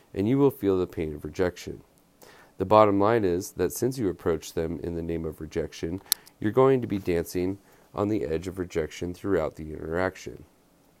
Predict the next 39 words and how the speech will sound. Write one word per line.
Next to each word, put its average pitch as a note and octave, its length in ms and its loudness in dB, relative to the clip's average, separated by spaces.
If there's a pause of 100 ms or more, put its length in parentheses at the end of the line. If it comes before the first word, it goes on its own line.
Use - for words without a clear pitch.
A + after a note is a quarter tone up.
(720)
One B2+ 240 2
way B2+ 160 6
or A2 160 6
another, F#2+ 420 2
the F2 100 -8
feelings B2 480 0
you F#2 120 0
experience F2 760 -4
will G2+ 200 -2
work A2+ 260 -4
their F2+ 140 0
way E2+ 180 0
back F2+ 340 0
to - 120 -12
the E2 100 -6
motive E2+ 420 0
behind E2+ 300 -6
your E2 180 -10
actions. - 720 -8 (560)
The G2 120 4
avoidance G2 580 2
of E2+ 100 -8
pain F#2 400 -2
is F2+ 200 -8
what F#2+ 140 0
your G2 200 -2
actions F#2 400 -4
are F#2 100 0
linked G#2 360 -4
to, D#2 280 -10 (320)
and F#2 160 -2
you F#2+ 100 0
will G#2 120 0
feel B2 340 2
that D#2+ 220 -4
link F2 340 -4
in D#2+ 180 -8
your D#2 140 -8
heart. E2+ 340 -4